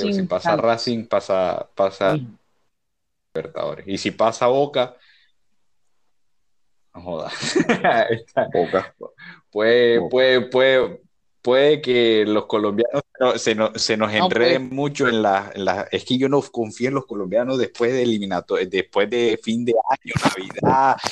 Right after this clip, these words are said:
Speaker 2: se desordenan, <laughs> por allá, por acá, y Boca es el, el equipo es el cuarenta por ciento colombiano, Cardona,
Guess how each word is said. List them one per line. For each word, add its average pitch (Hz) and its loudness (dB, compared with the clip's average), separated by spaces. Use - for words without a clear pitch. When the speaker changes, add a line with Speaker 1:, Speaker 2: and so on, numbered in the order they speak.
Speaker 2:
se - -2
desordenan, 117 0
<laughs> - -4
por 110 -2
allá, 104 0
por 113 0
acá, 113 2
y 98 -8
Boca 110 4
es 139 0
el, 117 -2
el 104 -4
equipo 117 -2
es 139 4
el 131 2
cuarenta 123 0
por 127 0
ciento 143 0
colombiano, 123 0
Cardona, 120 2